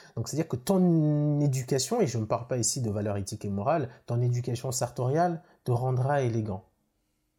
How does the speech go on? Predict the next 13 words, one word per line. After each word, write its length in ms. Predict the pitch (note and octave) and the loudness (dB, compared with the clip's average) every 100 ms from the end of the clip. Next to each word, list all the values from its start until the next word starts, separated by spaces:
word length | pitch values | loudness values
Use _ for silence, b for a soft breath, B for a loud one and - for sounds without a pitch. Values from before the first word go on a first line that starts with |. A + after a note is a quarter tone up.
| - - _ | -8 -8 _
L'intimité 800 | A#2+ C#3 C3+ D#3+ D3+ D3 G#3 G#3 | -4 -2 0 2 2 2 0 0
que 80 | C#3+ | -2
tu 260 | B2 - B2+ | -6 -6 -2
partages 480 | B2+ - D#3 C3+ | -4 0 0 2
avec, 320 | A#2+ A2+ B2 B2 _ _ _ _ _ _ A2+ | 0 0 -2 -4 _ _ _ _ _ _ -6
avec 180 | A2+ | -6
tes 160 | - A2+ | -2 -2
accessoires, 800 | A2+ - B2 - B2+ B2+ B2+ B2 B B B B | -2 -4 -6 -4 -2 0 0 -2 B B B B
avec, 480 | A2+ A2 A#2 - - | -4 -2 -4 -4 -6
euh, 600 | A2+ G#2+ G#2+ G#2 G#2 G2 - | -4 -4 -4 -4 -4 -6 -8
avec 260 | G#2+ G#2 | -8 -8
ton 120 | G#2+ | -8
costume. 640 | G#2 B2 - D#3 D#3 D#3 | -4 -4 -2 0 2 2